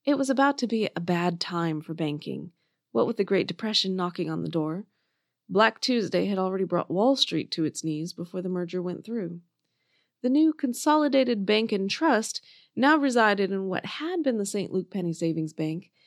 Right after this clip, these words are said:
and Walker was chairman to the board of directors. The newly merged bank made it through the Depression and out the other side. It continued to exist until two thousand five,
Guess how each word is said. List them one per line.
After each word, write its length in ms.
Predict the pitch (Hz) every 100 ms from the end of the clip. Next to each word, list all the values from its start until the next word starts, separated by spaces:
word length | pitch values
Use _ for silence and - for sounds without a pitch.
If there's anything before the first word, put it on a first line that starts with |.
| _ _ -
and 160 | 254 233
Walker 280 | 269 269
was 160 | 247 226
chairman 540 | - 269 240 190 160
to 80 | 170
the 80 | 175
board 220 | 180 175
of 100 | 160
directors. 720 | 170 170 196 - - - - _ _ _ _ _
The 80 | -
newly 380 | 233 285 320 311
merged 480 | 254 220 226 - -
bank 400 | 180 156 165 _ -
made 220 | 202 254
it 140 | 285
through 180 | - 277
the 80 | 262
Depression 680 | 226 226 190 185 175 175 180 -
and 140 | 202 -
out 220 | 175 175
the 100 | 175
other 140 | 165
side. 440 | 160 190 185 - - _ _ _ _ _ _ _
It 160 | 277 269
continued 520 | 294 269 330 330 294
to 100 | -
exist 460 | 247 202 220 220 -
until 300 | 196 202 214
two 320 | 202 - 285
thousand 580 | 277 247 214 220 208 202
five, 520 | - 226 190 - -